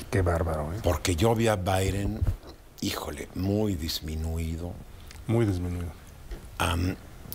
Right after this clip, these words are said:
Speaker 2: entonces era, era como un chocho, de chocho, de estar chocheando, contra un mentiroso patológico.
Speaker 1: Pero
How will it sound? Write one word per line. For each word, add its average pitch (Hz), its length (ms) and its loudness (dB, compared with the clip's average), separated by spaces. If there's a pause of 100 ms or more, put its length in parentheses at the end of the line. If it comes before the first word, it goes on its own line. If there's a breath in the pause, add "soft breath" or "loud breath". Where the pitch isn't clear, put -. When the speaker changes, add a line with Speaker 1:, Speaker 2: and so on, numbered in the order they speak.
Speaker 2:
entonces 123 400 6
era, 139 200 4 (1000)
era 135 180 6
como 117 300 2 (540)
un 147 220 4
chocho, 147 520 2 (360)
de 90 180 -4
chocho, 113 380 2
de 78 80 -2
estar 104 300 0
chocheando, 98 600 0 (460 loud breath)
contra 110 300 2
un 139 120 6
mentiroso 117 680 0
patológico. 85 840 -2
Speaker 1:
Pero 107 480 2